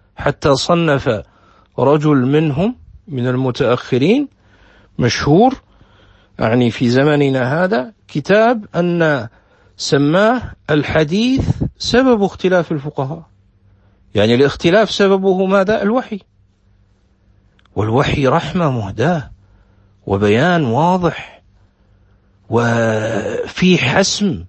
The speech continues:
وفي قطع للنزاع. الله عز وجل يأمر ب-، يعني ترك الاختلاف وبتحكيم الأدلة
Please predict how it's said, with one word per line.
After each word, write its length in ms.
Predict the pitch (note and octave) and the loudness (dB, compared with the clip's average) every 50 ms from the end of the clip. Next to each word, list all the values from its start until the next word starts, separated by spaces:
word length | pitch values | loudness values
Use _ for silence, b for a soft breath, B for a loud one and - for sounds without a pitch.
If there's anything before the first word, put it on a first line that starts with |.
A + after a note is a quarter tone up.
| _ _ _ _ | _ _ _ _
وفي 400 | A#2+ A2 G#2+ - D3+ D3 C#3 A#2+ | -4 -4 -2 0 2 2 2 0
قطع 380 | - - D#3 G#3 G#3+ - D3+ A#2+ | 0 0 0 0 0 -2 -4 -4
للنزاع. 800 | C3+ C#3+ D3+ D3 C3+ C3 C3+ A#2+ G2+ A2 B2+ F3 G3 E3+ A2 - - _ _ _ _ _ _ _ _ _ _ _ _ _ _ _ _ _ _ _ _ _ _ _ - | -2 0 0 0 0 0 0 0 2 2 2 2 2 0 -4 -6 -14 _ _ _ _ _ _ _ _ _ _ _ _ _ _ _ _ _ _ _ _ _ _ _ 0
الله 340 | C#3+ D3+ F#3+ A3 G3 F3 E3+ | 2 2 4 4 4 4 4
عز 240 | E3 F#3+ F3 F3+ F3 | 4 2 2 2 2
وجل 380 | E3 E3 D3+ C#3 E3+ G3 G#3 | 4 4 4 4 2 2 2
يأمر 540 | E3+ C3+ D#3+ A2+ - E3+ F3+ F#3 E3 B2+ G2+ - - - | 2 2 0 0 0 -2 -2 -2 -2 -4 -6 -10 -16 -20
ب-، 160 | G#2+ B2 B2+ B2+ B2 A#2+ A#2 A2 G2+ F#2+ F2 F2 E2+ - - C#2+ C#2+ D2+ - E2+ | -12 -6 -4 -4 -2 -2 -4 -4 -6 -8 -10 -12 -14 -16 -20 -20 -20 -20 -20 -10
يعني 560 | F#2+ A#2+ A#2 G2+ G2 A2 A2 A2 G#2+ G#2 G2 | -4 -4 -2 -2 -2 -2 -2 -2 -2 -2 -4
ترك 420 | - - - F#3 A3+ G#3 - - G#3+ | -4 0 0 2 2 0 0 0 0
الاختلاف 960 | F#3+ E3+ - C3 C3 - - - - A2+ - - F#3 F#3 D#3 A2+ - - - _ _ _ _ _ _ _ _ _ _ _ _ _ _ | 0 0 -2 -4 -4 -6 -6 -6 -2 0 2 2 2 2 0 -2 -4 -12 -20 _ _ _ _ _ _ _ _ _ _ _ _ _ _
وبتحكيم 760 | - A2+ B2 B2 - - C#3 - - - - E3+ F#3+ G#3 G3+ | 0 0 0 2 0 0 -2 -2 -4 -4 -2 2 2 2 4
الأدلة 680 | F3 D#3+ C#3+ A#2 - B2 A#2 G#2 C#3+ F#3 F3+ E3 D3+ G#2 | 2 2 2 2 0 0 0 0 0 0 0 0 -2 -2